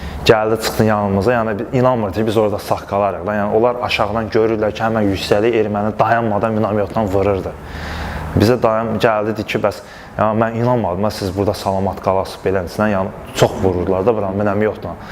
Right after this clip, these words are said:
Həmən o komandir də sağ olsun, uşaqları göndərdi təxliyə.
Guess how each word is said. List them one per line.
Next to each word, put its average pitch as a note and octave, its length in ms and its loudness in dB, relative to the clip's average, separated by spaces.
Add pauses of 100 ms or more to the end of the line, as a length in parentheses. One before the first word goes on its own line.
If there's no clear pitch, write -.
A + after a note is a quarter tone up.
(840)
Həmən C3+ 240 4
o A#2+ 80 2
komandir A2+ 380 2
də A2+ 60 4
sağ A2 160 -2
olsun, G#2 300 -2 (160)
uşaqları A2+ 400 2
göndərdi A2 460 0
təxliyə. F#2+ 460 -2